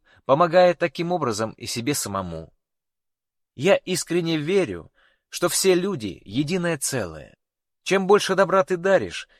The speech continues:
тем больше его возвращается тебе. Что посеешь, то и пожнешь. Это избитая истина, но это истина. А поэтому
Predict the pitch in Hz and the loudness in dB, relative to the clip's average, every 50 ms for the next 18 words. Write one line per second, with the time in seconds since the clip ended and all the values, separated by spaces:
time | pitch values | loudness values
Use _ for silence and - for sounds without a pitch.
0 | _ - - 151 156 147 175 185 175 - - 139 131 131 143 151 120 110 101 107 | _ -4 -4 -2 0 2 2 2 2 2 -2 -4 -2 -2 -2 -4 -4 -2 -2 -2
1 | 104 - - - 131 131 - - 117 - - 104 82 85 85 82 82 - _ _ | -2 -2 -4 -4 -4 -4 -4 -8 -10 -8 -10 -10 -8 -8 -10 -10 -10 -16 _ _
2 | _ _ _ _ - - - 156 151 165 - - - 185 170 170 156 - - - | _ _ _ _ -14 -4 -4 0 0 0 0 0 -2 -2 -2 -2 -4 -8 -10 -14
3 | - _ _ - 107 110 120 120 - 135 127 120 147 165 165 147 - - - _ | -18 _ _ -2 0 0 0 2 0 -2 -2 -2 -6 -6 -8 -8 -10 -16 -20 _
4 | _ _ _ _ _ _ _ _ _ _ - 160 - 226 226 214 170 165 160 175 | _ _ _ _ _ _ _ _ _ _ -2 -2 0 2 0 0 0 -4 -4 -4
5 | 226 214 - - 185 180 165 - - 170 196 185 - - - - 110 104 95 87 | -4 -4 0 0 0 0 0 0 -2 -4 -6 -4 -4 -6 -8 -8 -8 -6 -6 -6
6 | 82 - - 104 113 123 - - 131 139 139 - 139 135 131 - _ _ _ _ | -6 -8 -6 -4 -4 -4 -2 0 -2 -2 0 0 -2 -2 -2 -4 _ _ _ _
7 | - - 170 160 - - - 131 98 78 71 - _ _ _ _ _ _ _ _ | -10 -10 -8 -8 -8 -8 -8 -10 -10 -10 -14 -20 _ _ _ _ _ _ _ _
8 | _ _ _ _ - 98 110 - 147 175 180 - 180 170 175 175 151 - | _ _ _ _ -2 0 4 6 6 6 6 4 0 -2 0 -2 -4 -4